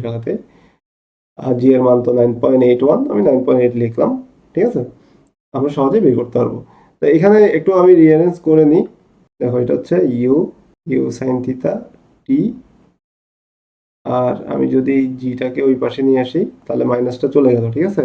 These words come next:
সমীকরণের এ পাশ ও পাশ করলাম। আশা করি তোমরা এই বেসিক সিম্পল বিষয়গুলো জানো, এটা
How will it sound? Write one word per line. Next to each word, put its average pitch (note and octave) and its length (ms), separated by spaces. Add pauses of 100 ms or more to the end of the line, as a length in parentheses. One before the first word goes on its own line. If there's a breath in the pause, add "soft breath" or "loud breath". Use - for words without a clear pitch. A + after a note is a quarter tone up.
সমীকরণের C#3+ 640
এ D3 220
পাশ C3+ 280
ও - 40
পাশ B2+ 200
করলাম। A#2 340 (340)
আশা D3+ 200
করি F3+ 220
তোমরা D#3 180
এই C#3+ 80
বেসিক C3 360 (120)
সিম্পল C#3 320 (100)
বিষয়গুলো C3 320
জানো, B2+ 240
এটা B2 200